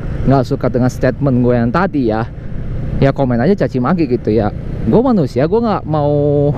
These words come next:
pendapat gue disetujui atau enggak, gue nggak gila hormat ya, ini pendapat, ya pendapat gue, ini negara bebas berpendapat gitu. Mau netizen julid, mau netizen baik ya, ya terserah gitu, komen aja gitu. Atau yang pernah ngalamin dicipratin mobil,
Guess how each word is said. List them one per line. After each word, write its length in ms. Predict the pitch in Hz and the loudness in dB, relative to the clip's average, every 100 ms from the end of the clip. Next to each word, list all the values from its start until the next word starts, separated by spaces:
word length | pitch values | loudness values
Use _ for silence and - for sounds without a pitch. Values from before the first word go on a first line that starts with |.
| - - - - - - - - - - | -4 -6 -8 -6 -6 -4 -4 -2 -2 2
pendapat 380 | 165 151 151 139 | 2 2 -2 -4
gue 240 | 139 156 151 | -2 0 0
disetujui 320 | 151 143 160 | -2 2 2
atau 240 | 151 147 | 2 0
enggak, 160 | 127 185 | -2 -2
gue 100 | 247 | 0
nggak 200 | 226 180 | 2 2
gila 180 | 160 156 | 2 2
hormat 400 | 147 143 117 196 160 | 0 -4 -2 -2 0
ya, 80 | |
ini 160 | 160 180 | 2 2
pendapat, 400 | - 151 113 107 - | 2 0 -2 -6 -2
ya 160 | 123 | 0
pendapat 420 | 120 120 113 113 113 | 0 0 0 0 0
gue, 120 | 196 180 | 0 2
ini 140 | 190 | 2
negara 320 | 220 151 135 143 | 0 0 0 0
bebas 320 | 104 123 - | -2 -2 -2
berpendapat 640 | 139 135 139 156 170 160 | -2 -2 0 -2 -2 -4
gitu. 320 | - - 127 110 - 113 - | -4 -4 -2 -2 -4 -4 0
Mau 160 | 147 | 2
netizen 480 | 156 147 156 151 151 | 2 0 0 2 0
julid, 480 | 127 147 160 175 170 | 2 2 4 2 0
mau 140 | 143 | -2
netizen 420 | 147 147 139 147 127 | -2 -2 0 0 0
baik 400 | 113 135 165 - | 0 0 -2 0
ya, 160 | 107 - - - - - - - - - - - - - | -2 -2 -8 -6 -4 -2 -2 -2 -2 -2 -2 0 0 2
ya 20 | 127 | 2
terserah 400 | 143 247 202 220 | 2 2 2 0
gitu, 160 | 165 | 0
komen 320 | 139 135 156 160 | -4 -4 -2 -2
aja 320 | 233 180 196 180 | 0 0 0 0
gitu. 320 | 156 143 147 - - - - - - - - - - - - - | -2 0 -2 -2 -10 -12 -10 -8 -8 -6 -6 -4 -4 -2 0 2
Atau 240 | 160 208 | 2 2
yang 160 | 240 240 | 2 0
pernah 200 | 247 240 | -2 0
ngalamin 400 | 233 226 240 269 | 0 0 0 -2
dicipratin 560 | 214 233 226 226 226 220 | -4 -4 -2 -2 0 0
mobil, 400 | 226 220 294 | 2 4 4